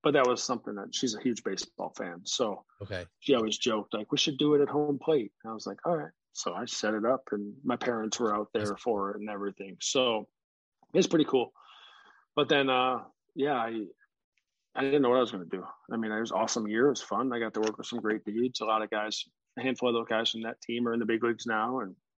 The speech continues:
Speaker 1: um, you know, we, my wife and I were kinda like, "What do we do?" Like, what do I, you know, we were engaged. We had picked, we engaged July fourth, then we got married October twenty-eighth.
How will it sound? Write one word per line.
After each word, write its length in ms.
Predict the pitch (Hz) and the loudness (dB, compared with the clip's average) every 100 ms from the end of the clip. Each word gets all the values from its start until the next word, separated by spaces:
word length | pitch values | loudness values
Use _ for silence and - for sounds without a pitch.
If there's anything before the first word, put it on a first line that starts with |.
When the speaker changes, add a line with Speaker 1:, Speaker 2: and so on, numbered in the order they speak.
| _ _ _ _ _ _ - | _ _ _ _ _ _ -10
Speaker 1:
um, 640 | 101 104 104 101 98 92 95 _ _ _ _ _ - | -2 0 0 -4 -6 -10 -14 _ _ _ _ _ -4
you 80 | 123 | -2
know, 100 | 104 | 0
we, 520 | 110 110 104 98 - _ _ _ _ _ _ _ - - _ _ _ _ - | 0 0 0 -2 -8 _ _ _ _ _ _ _ -20 -20 _ _ _ _ 2
my 60 | |
wife 140 | 113 117 | 2 4
and 100 | 98 | 2
I 40 | |
were 80 | 92 | 0
kinda 200 | 117 104 | -2 -2
like, 100 | 90 | -2
"What 100 | 101 | 0
do 40 | 120 | 2
we 80 | 95 | 4
do?" 300 | 113 160 - _ - _ - | 4 4 2 _ -20 _ -12
Like, 180 | 110 - | -10 -6
what 80 | 104 | -2
do 80 | 120 | -2
I, 320 | 110 104 - - | -2 -6 -12 -8
you 60 | |
know, 300 | 104 104 - - | -6 -6 -8 0
we 100 | 123 | 4
were 380 | 120 110 104 - - - | 6 4 2 -6 -16 -8
engaged. 560 | 113 107 117 135 - - - _ | -2 2 2 2 -4 -14 -20 _
We 160 | - 107 | -10 -8
had 120 | 104 | -6
picked, 220 | 131 117 _ _ - | -8 -8 _ _ -6
we 200 | 110 - _ _ - | -6 -8 _ _ -12
engaged 360 | 107 107 123 - | -4 0 0 2
July 180 | 123 123 | 0 0
fourth, 340 | - 123 151 - | 2 4 4 0
then 100 | 110 | -4
we 60 | |
got 160 | 113 101 | -4 -2
married 260 | 113 117 | 2 2
October 340 | 104 - 113 107 | 0 -4 -4 -4
twenty-eighth. 1300 | - 107 98 101 _ _ _ _ _ - 104 - - | -4 -6 -6 -10 _ _ _ _ _ -8 -6 -8 -16